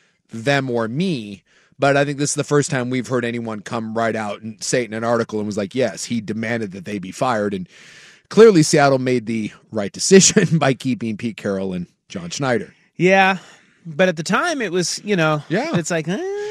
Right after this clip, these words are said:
Speaker 1: Well, there was this idea of, you know, Schneider hadn't necessarily hit, uh, on draft picks the same way it had when they originally built this thing.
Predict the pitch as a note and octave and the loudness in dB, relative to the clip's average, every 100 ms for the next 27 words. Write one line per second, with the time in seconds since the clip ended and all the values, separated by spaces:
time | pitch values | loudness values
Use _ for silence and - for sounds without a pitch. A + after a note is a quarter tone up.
0 | A4 E4 C4 G#3 G3 F3+ F3+ F3 D#3+ D3 | -6 -2 4 6 6 6 4 6 4 4
1 | D3 C#3 B2 D3 C#3 - F3+ A3 F3 - | 4 4 2 -2 -2 -2 0 2 2 0
2 | D3 D#3 C#3 C#3+ D3 C#3 D3+ B2+ A#2+ G2+ | 0 0 -2 -4 -4 -2 -2 -2 -4 -2
3 | D#3+ D#3 _ - C#3 C3 A#2+ - B2+ A#2 | 0 0 _ -2 0 0 -2 -2 -2 2
4 | D3 D#3 D#3 C#3+ A#2+ - A#2+ A#2 A#2 A2+ | 4 4 2 0 -2 -6 -4 -2 -2 -2
5 | G2+ C3 C#3 C3 A2+ A2 G#2+ E3+ D#3+ D#3+ | -2 0 2 0 -4 -4 0 2 2 2
6 | D#3 F3 D3+ D#3 D3 | 2 0 -2 -2 -2